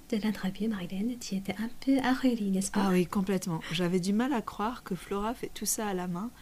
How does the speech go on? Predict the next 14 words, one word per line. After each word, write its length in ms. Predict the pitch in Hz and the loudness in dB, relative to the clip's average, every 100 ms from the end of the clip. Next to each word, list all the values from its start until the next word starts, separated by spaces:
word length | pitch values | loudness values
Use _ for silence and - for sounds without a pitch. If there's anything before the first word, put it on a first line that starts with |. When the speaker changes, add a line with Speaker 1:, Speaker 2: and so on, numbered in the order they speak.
| - - - - | -20 -20 -20 0
Speaker 2:
et 280 | 190 165 170 | 4 4 2
elle 100 | 175 | 0
est 140 | 170 | 0
toute 160 | - 254 | -2 -4
seule. 300 | - 226 196 185 - - | -2 -4 -4 -10 -14 -4
Speaker 1:
Hmm, 240 | 208 254 247 | 0 2 2
et 160 | 190 | 2
oui, 280 | 190 285 247 - - - - | 4 4 4 -2 -12 -14 -12
Flora 340 | - 214 196 302 | -2 -2 2 4
nous 200 | 294 - | 4 2
a 40 | 196 | 0
confirmé 720 | 196 190 196 - 196 202 262 - | 0 2 0 -2 0 2 0 0
qu'elle 340 | 214 190 185 | 2 2 2
fait 360 | - - 214 | -2 -4 -2